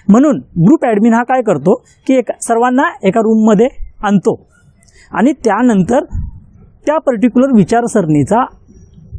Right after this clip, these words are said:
देवाणघेवाण त्या ग्रुपवर होत असते. त्या ग्रुपवर तुमचं good morning ऐकायला कोण आलेलं नसतं. तर त्यामुळे त्या ग्रुपचा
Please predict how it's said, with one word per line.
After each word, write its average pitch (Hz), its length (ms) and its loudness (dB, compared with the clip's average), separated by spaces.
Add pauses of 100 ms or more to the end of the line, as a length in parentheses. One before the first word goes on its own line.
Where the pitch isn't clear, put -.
(540)
देवाणघेवाण 214 720 0 (460)
त्या 294 80 2
ग्रुपवर 262 360 0
होत 160 160 -2
असते. - 260 -10 (1400)
त्या 277 80 0
ग्रुपवर 285 320 0
तुमचं 269 260 2
good 247 220 4
morning 285 520 4 (560)
ऐकायला 269 340 0
कोण 277 160 0
आलेलं 262 320 2
नसतं. - 380 -4 (1040)
तर 220 120 2
त्यामुळे 220 480 0 (720)
त्या 254 220 -2 (600)
ग्रुपचा 247 460 0